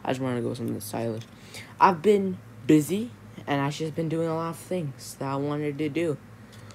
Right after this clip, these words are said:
Hopefully, now some good news. Maybe Bryson, Bryson and me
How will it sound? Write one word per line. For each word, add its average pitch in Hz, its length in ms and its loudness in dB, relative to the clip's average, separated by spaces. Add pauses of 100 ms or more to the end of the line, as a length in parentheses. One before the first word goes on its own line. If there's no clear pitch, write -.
(160)
Hopefully, 190 580 6 (260)
now 202 260 4
some 220 240 4
good 226 200 8
news. 233 440 4 (140)
Maybe 214 640 6
Bryson, 202 760 2 (320)
Bryson 202 680 4 (720)
and 214 240 6
me 208 300 4